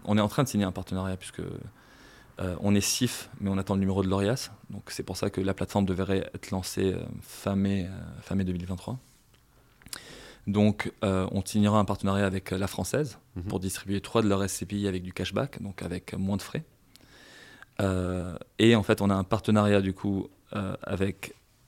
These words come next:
Speaker 1: Pierre Premier Gestion
Speaker 2: Mhm.
Speaker 1: pour, euh, proposer leur fonds Burger King
Speaker 2: Ah, l'O P C I,
Speaker 1: à l'ensemble.
Speaker 2: ouais.
Speaker 1: Voilà, l'O P C I Burger King, qui est un super fonds qui a très, très bien performé ces dernières années. Alors certes, je pense que les performances vont légèrement baisser par rapport aux douze pour cent qu'ils, qu'ils versaient il y a quelques années.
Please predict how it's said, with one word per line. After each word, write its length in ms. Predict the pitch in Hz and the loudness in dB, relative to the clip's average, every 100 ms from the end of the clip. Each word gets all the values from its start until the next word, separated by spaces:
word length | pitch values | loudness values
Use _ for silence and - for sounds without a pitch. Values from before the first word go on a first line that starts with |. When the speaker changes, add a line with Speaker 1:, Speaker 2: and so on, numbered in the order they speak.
| _ - | _ -2
Speaker 1:
Pierre 160 | - 110 | 0 2
Premier 260 | 110 107 | 4 4
Gestion 300 | 101 95 117 139 _ _ - | 4 0 -2 -6 _ _ -12
Speaker 2:
Mhm. 100 | 82 - - - - - - - | -12 -14 -20 -20 -20 -20 -14 -2
Speaker 1:
pour, 480 | 107 113 120 117 - | 4 6 6 2 -6
euh, 140 | 104 98 | -2 0
proposer 340 | - 101 98 | 2 4 6
leur 160 | 98 92 | 4 2
fonds 300 | - 98 90 95 | 0 0 0 0
Burger 220 | 104 98 95 | 2 2 -2
King 260 | 107 127 120 - | -2 -4 -6 -16
Speaker 2:
Ah, 140 | - - - - | -16 -16 -18 -12
l'O 120 | 95 | -4
P 20 | |
C 20 | 95 | 2
I, 40 | |
Speaker 1:
à 40 | |
l'ensemble. 360 | 95 98 110 92 | 2 2 0 -6
Speaker 2:
ouais. 60 | 90 - | -8 -6
Speaker 1:
Voilà, 160 | 107 | -2
l'O 140 | 95 95 | 0 0
P 120 | 98 | 0
C 160 | - 104 | 2 2
I 60 | |
Burger 260 | 95 95 95 | 2 0 -2
King, 280 | - 110 117 | 2 4 4
qui 180 | - 107 | 0 -8
est 20 | |
un 140 | 92 | -6
super 300 | - 104 95 | -6 -2 -2
fonds 120 | 110 | 0
qui 120 | 104 101 | -2 -4
a 20 | |
très, 240 | - 127 | -2 0
très 160 | - 101 | 2 2
bien 120 | 98 | 0
performé 340 | 90 95 101 | 0 -2 -2
ces 80 | - | -2
dernières 320 | 101 95 92 | -2 -2 -2
années. 220 | 92 101 139 - - - - | -2 -4 -6 -12 -20 -20 -8
Alors 160 | 87 85 | -8 2
certes, 320 | 113 101 - | 2 2 -4
je 60 | - | -4
pense 200 | 101 - | -2 -2
que 80 | |
les 40 | 87 | -4
performances 420 | 85 92 98 92 | -2 -2 -2 -2
vont 200 | 92 - - | -4 -6 -8
légèrement 420 | 101 92 95 95 | -4 0 2 2
baisser 260 | 95 95 98 | 0 0 -2
par 100 | 82 | -4
rapport 220 | 92 90 | -4 -4
aux 60 | 90 | -2
douze 260 | 95 104 | 0 0
pour 180 | - 101 | -2 -2
cent 160 | - 104 | 0 0
qu'ils, 360 | - 98 92 92 | 0 -2 -2 -4
qu'ils 160 | - 90 | -6 -4
versaient 300 | 90 - 95 | -4 -4 -6
il 80 | |
y 40 | - | -8
a 40 | |
quelques 280 | - - 90 | -10 -6 -4
années. 200 | 95 | -2